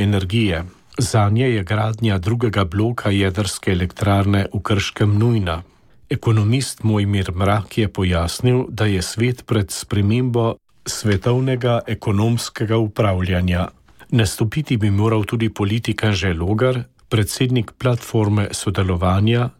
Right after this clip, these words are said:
ki je iz zdravstvenih razlogov udeležbo odpovedal.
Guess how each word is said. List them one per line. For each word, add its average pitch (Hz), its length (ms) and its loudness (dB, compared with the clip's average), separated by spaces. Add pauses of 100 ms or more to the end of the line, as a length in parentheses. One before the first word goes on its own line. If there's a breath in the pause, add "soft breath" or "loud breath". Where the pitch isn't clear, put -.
(220 loud breath)
ki - 140 0
je 98 140 4
iz 90 140 -4
zdravstvenih 123 760 0
razlogov 117 640 0 (120)
udeležbo 95 720 0
odpovedal. 92 680 -2